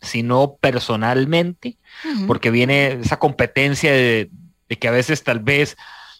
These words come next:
Speaker 1: eh, doña Anabel te plantea algo, un reto personal y no profesional, y uno tiene que saber cómo asumirlo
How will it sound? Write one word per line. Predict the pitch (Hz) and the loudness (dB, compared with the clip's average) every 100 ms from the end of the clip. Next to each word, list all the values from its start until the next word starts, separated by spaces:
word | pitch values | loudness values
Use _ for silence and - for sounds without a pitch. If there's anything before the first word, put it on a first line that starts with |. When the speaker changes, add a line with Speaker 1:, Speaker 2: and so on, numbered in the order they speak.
| _ | _
Speaker 1:
eh, | 127 123 123 117 120 123 | -2 0 2 2 0 -2
doña | 123 120 | -4 0
Anabel | 117 120 143 143 | 0 2 0 0
te | 151 | -2
plantea | 147 139 120 123 143 143 147 | -2 -2 -2 -2 0 2 2
algo, | 156 139 127 | 0 -2 -4
un | 104 117 123 135 | -6 -6 -6 -2
reto | 156 156 120 - _ | -2 0 -4 -6 _
personal | 156 165 160 180 151 151 214 - | 2 2 0 -2 -2 -2 -2 -6
y | 143 | -18
no | 87 107 - | -10 -10 -6
profesional, | 139 135 - 156 131 147 | -4 -2 -2 -2 -6 -8
y | - | -6
uno | 127 135 | -6 -4
tiene | 151 151 | -2 -2
que | - 143 | -4 -4
saber | 107 117 117 | -4 -4 -4
cómo | 131 131 | -4 -2
asumirlo | 127 151 143 196 196 151 117 - | -2 0 2 4 4 2 -2 -4